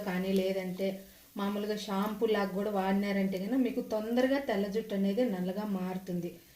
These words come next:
లేదంటే only మీరు హెయిర్ డై లాగా కూడా వారానికి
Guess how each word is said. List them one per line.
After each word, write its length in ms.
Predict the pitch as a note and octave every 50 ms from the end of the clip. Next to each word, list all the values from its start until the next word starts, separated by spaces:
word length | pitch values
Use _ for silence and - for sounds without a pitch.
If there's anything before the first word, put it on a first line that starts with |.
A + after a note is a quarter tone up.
| - - - B3
లేదంటే 380 | C4 C4+ C#4 C4+ B3+ B3 B3+ D4 C#4+ A#3+ A3+ A3+
only 260 | A3+ A#3+ B3 B3+ C4 B3 A#3 A3+
మీరు 160 | A3+ B3 C#4+ C#4 -
హెయిర్ 260 | A3+ G#3+ A3 G#3 G3 A3
డై 100 | A3 A3 G#3+ G#3+ G#3
లాగా 160 | G3+ F#3+ F#3+ G3
కూడా 160 | G3+ A3 C#4 E4+ F4 C4+ G#3
వారానికి 440 | G3+ G3+ G3+ G#3 G#3 G3+ G#3 - B3+